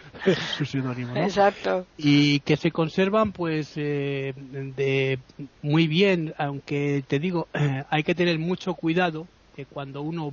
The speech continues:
Speaker 1: venga aquí a las catacumbas de, eh, si vais a venir solos hay que tener mucho cuidado. Lo digo porque uno se puede perder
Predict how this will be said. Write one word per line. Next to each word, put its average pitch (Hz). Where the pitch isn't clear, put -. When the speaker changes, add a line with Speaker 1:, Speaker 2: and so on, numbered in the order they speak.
Speaker 1:
venga 156
aquí 156
a 151
las 139
catacumbas 143
de, 135
eh, 131
si -
vais 190
a 214
venir 190
solos 196
hay 170
que 160
tener 147
mucho 151
cuidado. 123
Lo 131
digo 180
porque 185
uno 170
se 160
puede 151
perder 156